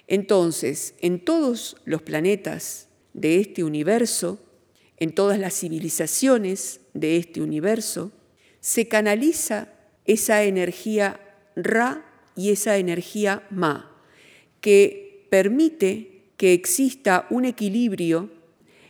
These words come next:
en la energía cósmica que desciende a cada uno de los planetas. Todas las civilizaciones pueden canalizar los aspectos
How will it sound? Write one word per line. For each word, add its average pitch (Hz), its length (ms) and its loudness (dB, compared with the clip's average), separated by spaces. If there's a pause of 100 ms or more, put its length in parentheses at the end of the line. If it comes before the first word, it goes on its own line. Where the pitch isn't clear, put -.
(100)
en 180 260 4
la 170 600 4
energía 175 480 -2
cósmica 220 500 2
que 175 120 -2
desciende 208 520 0
a 185 40 0
cada 180 260 0
uno 175 240 0
de 170 80 0
los 165 120 -2
planetas. - 800 -8 (640)
Todas 202 200 4
las 190 120 4
civilizaciones 202 880 0
pueden 180 280 -2
canalizar 165 680 0
los 165 260 -6
aspectos - 1000 -4